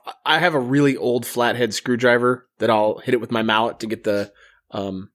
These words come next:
to get the, uh, bark off if it's still on there. And then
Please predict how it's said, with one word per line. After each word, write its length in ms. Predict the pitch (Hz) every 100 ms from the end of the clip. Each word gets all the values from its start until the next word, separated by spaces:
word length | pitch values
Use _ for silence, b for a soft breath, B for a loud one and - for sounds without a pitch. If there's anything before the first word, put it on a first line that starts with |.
| _ _ - -
to 60 |
get 180 | 131 -
the, 160 | 110 101
uh, 80 |
bark 320 | 95 120 117 123
off 320 | 120 123 -
if 100 | 117
it's 120 | -
still 180 | - 117
on 160 | 117
there. 240 | 117 117 117 B B B
And 180 | - 117
then 380 | 113 113 110